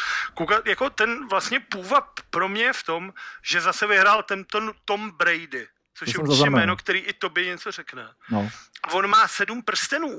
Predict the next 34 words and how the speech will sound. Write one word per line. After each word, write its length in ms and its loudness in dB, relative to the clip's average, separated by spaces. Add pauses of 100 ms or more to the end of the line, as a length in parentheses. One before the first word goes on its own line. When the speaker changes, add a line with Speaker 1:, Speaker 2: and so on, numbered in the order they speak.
Speaker 1:
už, 180 -8
jako, 280 -10 (120)
což 200 -2
je 40 0
jako 140 -4
fascinující, 720 -6 (280)
protože 460 2 (400)
jako 340 -2
sedm 360 -2
prstenů 520 -4
nemají 320 -2
některý 520 -8
týmy, 460 -14
ty 180 -14
vole, 300 -12
jako. 260 -16 (440)
Speaker 2:
A 60 -6
on 200 0
mu 100 4
je 80 6
asi 140 2
Speaker 1:
Ale 40 -2
Speaker 2:
čtyřicet 360 2
tři, 280 0
ne? 200 0
Speaker 1:
jako 200 -2
třeba 280 -2 (140)
New 320 0
England 420 2
Patriots 640 0 (120)
mají 380 -2
jenom 380 0
šest 460 0
vítězství. 600 -10